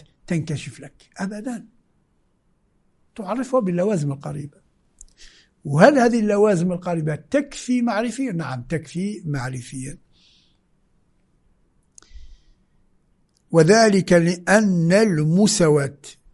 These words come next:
يشرح ما معنى المساواة، وعدمها قد تلحق، تلحقان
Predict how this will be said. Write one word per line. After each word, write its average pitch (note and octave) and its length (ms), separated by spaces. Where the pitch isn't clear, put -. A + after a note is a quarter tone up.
يشرح F3+ 500
ما D#3 180
معنى D#3 500
المساواة، C3+ 560
وعدمها E3+ 1300
قد F#3 320
تلحق، F3 800
تلحقان E3+ 880